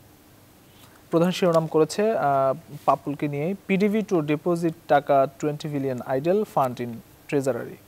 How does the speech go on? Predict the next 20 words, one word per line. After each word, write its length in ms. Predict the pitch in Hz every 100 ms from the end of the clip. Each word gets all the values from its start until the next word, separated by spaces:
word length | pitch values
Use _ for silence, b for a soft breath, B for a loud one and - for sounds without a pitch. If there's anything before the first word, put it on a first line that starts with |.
| - - - - - - - B B B B B B B -
এই 120 | 175
ছিল 280 | 165 196 190
আজ 260 | 147 156 -
প্রকাশিত 320 | 165 165 175
পত্রিকাগুলোর 460 | 170 - 160 151
শিরোনাম। 320 | 165 165 156 208
আমরা 180 | 143
আলোচনায় 300 | 139 139 147
ফিরতে 280 | 139 156 -
চাই। 300 | 156 170 214
আমাদের 220 | 147 139
সঙ্গে 200 | 143 147
যুক্ত 220 | 143 143 147
আছেন 260 | 135 160
দুজন 220 | 143 143
অতিথি, 320 | 143 135 - 175
অধ্যাপক 320 | 147 156 165
ডক্টর 160 | 156 160
মিজানুর 320 | 151 151 156
রহমান। 260 | 156 175